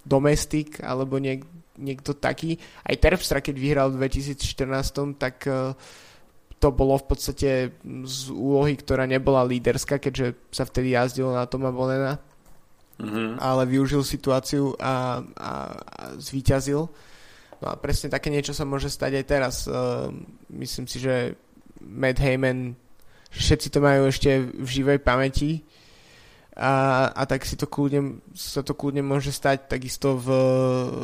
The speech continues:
Speaker 1: napríklad v dvetisíc jedenástom vyhral Johan van Sumeren,
Speaker 2: Mhm.
Speaker 1: ktorý tiež ne-, nepatril k jazdcom, ktorí by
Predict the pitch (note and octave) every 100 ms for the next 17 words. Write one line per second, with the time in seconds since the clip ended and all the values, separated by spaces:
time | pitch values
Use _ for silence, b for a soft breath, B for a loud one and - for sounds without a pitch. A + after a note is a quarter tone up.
0 | B2 B2 B2+ - B2+ B2 B2 - A2+ -
1 | C3 B2+ B2 C3+ - - - - - C#3+
2 | C#3 B2+ - B2+ - C3 B2+ B2+ B2 A#2+
3 | - - - D3 D3+ C3 - C3+ C3 C#3
4 | B2+ C3 C#3 C3 C3+ C3 - C#3+ C3+ B2+
5 | B2 A#2 A#2 B2+ - B B B B B
6 | B - - - C#3+ C#3 C#3 - _ _
7 | - D3 D#3 - - C3 C3 C3 C3 B2
8 | B2 A#2+ A#2+ B2 G#2+ B2+ - B2 A#2+ B2
9 | - - B2 B2 B2 B2